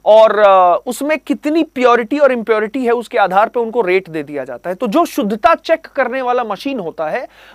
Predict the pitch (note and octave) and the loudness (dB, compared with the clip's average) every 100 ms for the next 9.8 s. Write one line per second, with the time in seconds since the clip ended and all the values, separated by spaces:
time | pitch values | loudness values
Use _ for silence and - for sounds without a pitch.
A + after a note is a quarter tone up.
0 | - F#3+ C#4 D4 B3+ - B3+ G#3+ G3 A#3 | 0 2 4 2 0 0 -6 -4 -2 0
1 | A#3+ D#4+ - - _ - B3 G#3+ C#4+ A3 | 4 2 0 -20 _ 0 2 6 6 6
2 | G#3+ - B3 C4+ B3 D#4 A#3 A#3 A#3+ A#3 | 2 0 -2 -2 -4 0 4 4 2 -2
3 | G#3 G#3 G3+ B3 C#4 C4 A3 A#3 A3 F#3+ | -2 0 2 0 2 0 0 -4 -4 -4
4 | - A3 - _ - - - F#3+ G#3+ A3 | -2 -4 -4 _ -20 -20 -8 -2 2 2
5 | A#3+ D#4 C#4 - E3 G#3+ G#3 B3+ C#4+ B3+ | 2 -4 -8 -12 -2 0 2 2 4 4
6 | G#3+ G#3+ C4 B3+ G3 - G#3+ F#3+ A#3 - | 4 2 0 2 0 0 0 0 -2 -8
7 | - - G#3+ D4 C#4 D4+ A#3 B3 C#4+ A3+ | -16 -4 2 4 4 2 -2 -2 -4 -4
8 | C4+ B3+ - F#3+ G#3 C4+ C#4 C#4 A3 G3 | -8 -8 -8 -6 -2 2 4 4 4 4
9 | A3+ - G3 F3+ - B3 F3+ | 2 2 4 4 4 2 2